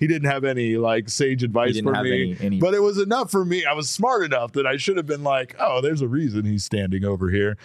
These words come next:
Speaker 1: And I soon figured that reason out. Um, and let me tell you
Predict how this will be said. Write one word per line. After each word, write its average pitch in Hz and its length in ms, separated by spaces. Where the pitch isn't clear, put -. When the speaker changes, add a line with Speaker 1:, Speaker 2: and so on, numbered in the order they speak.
Speaker 1:
And 117 140
I 135 80
soon 117 400
figured 98 340
that 92 220
reason 92 360
out. 90 320
Um, 82 400
and 156 100
let 233 80
me 294 80
tell 240 240
you 98 100